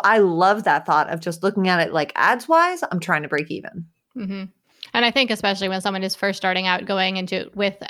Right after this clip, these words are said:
Speaker 2: that being the, the minimum bar that you're setting. And I mean, I say that I at least wanna break even. I honestly spend money on ads even if I'm slightly negative, because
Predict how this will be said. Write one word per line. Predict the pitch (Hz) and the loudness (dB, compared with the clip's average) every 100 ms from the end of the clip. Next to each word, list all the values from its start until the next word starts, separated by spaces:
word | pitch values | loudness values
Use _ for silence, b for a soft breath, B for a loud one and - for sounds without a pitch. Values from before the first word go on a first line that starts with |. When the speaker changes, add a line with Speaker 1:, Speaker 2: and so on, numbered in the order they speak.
| - _ 202 - | -20 _ -10 -10
Speaker 2:
that | 208 208 208 208 190 | -2 2 2 2 -4
being | 202 202 202 208 | -2 0 0 0
the, | 196 196 196 | 0 0 0
the | 202 | -2
minimum | 196 202 196 196 190 | 0 0 0 -2 0
bar | 196 190 202 | 0 0 -2
that | 226 | -2
you're | 240 247 | 0 0
setting. | 285 285 294 302 320 B B B | 0 0 0 0 -4 B B B
And | 226 233 220 208 202 B - | 0 2 0 -4 -6 B -4
I | |
mean, | 220 214 | -2 2
I | 220 | 2
say | 208 - 226 220 302 | 0 -2 0 2 2
that | 311 | 2
I | 311 | 2
at | 285 | 2
least | 311 302 | 0 -2
wanna | 302 302 | -2 2
break | 285 285 | 0 0
even. | 294 294 311 311 B - | -2 0 0 -2 B 0
I | 254 | 2
honestly | 247 214 220 | 2 0 -4
spend | 226 214 | -2 0
money | 220 220 | 0 2
on | 214 | 2
ads | 214 220 214 | 2 0 -2
even | 220 226 | -2 0
if | 214 | 0
I'm | 220 208 | 0 -2
slightly | 202 208 214 | -2 -2 0
negative, | 233 247 247 - - _ _ | 2 2 0 -4 -10 _ _
because | - 214 233 214 | -4 0 0 0